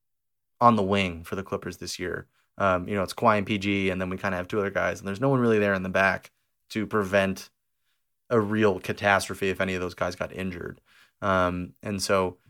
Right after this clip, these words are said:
you know, the Clippers don't have any money, so they're gonna have to wait until the trade deadline or post for that buyout market to really sign anybody to have enough room under the hard cap. Um, but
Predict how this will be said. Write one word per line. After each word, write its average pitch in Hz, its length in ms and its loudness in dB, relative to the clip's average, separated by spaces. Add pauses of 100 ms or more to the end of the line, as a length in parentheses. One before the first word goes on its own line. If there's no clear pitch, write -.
(300)
you 123 80 -6
know, 110 60 2
the 104 60 -2
Clippers 139 200 4
don't 131 120 8
have 120 100 6
any 110 100 4
money, 104 360 4
so 98 180 -4
they're 101 240 0
gonna 107 140 2
have 107 220 2
to 104 60 -6
wait 101 300 2
until 98 560 -2 (540)
the 107 80 -6
trade 104 280 2
deadline 98 460 2
or 92 140 -2
post 98 440 0
for - 120 -6
that 90 140 0
buyout 98 300 4
market 95 280 -4
to - 80 -10
really 104 140 0
sign 95 220 -2
anybody 90 380 -4
to - 140 -10
have 92 120 -4
enough 90 220 -8
room 95 180 -6
under 92 160 -4
the 92 80 -8
hard 98 200 -4
cap. 123 340 2 (560)
Um, 92 600 0 (460)
but 98 320 6